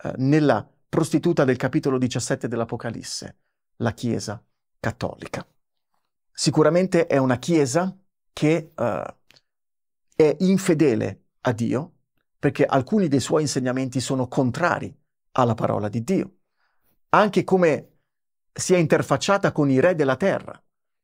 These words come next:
il potere che ha esercitato sui re della terra, una relazione illecita con i re della terra,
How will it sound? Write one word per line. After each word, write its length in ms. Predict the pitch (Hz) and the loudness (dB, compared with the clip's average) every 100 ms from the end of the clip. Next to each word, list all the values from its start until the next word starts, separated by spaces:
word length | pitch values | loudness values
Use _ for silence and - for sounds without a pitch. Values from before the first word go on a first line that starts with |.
| - | -4
il 160 | 147 | -2
potere 380 | 123 143 180 196 | 0 2 4 2
che 260 | - 151 151 | 2 2 2
ha 200 | - 127 | 2 2
esercitato 640 | 147 120 131 139 151 196 | 2 0 0 0 0 0
sui 160 | 139 139 | -2 0
re 120 | 127 | 0
della 200 | 120 113 | 0 -2
terra, 420 | 120 101 - - - | -2 -6 -6 -12 -6
una 200 | 151 143 | 0 0
relazione 680 | 135 131 - 196 202 202 196 _ _ _ _ _ | 0 -2 -2 -2 -2 -4 -8 _ _ _ _ _
illecita 800 | - 170 143 175 208 - 131 - | 0 2 4 4 2 -2 -4 -4
con 180 | - 131 | -2 0
i 60 | 123 | 2
re 140 | 120 | 2
della 180 | 117 110 | 0 0
terra, 400 | 160 170 - | 0 -2 -2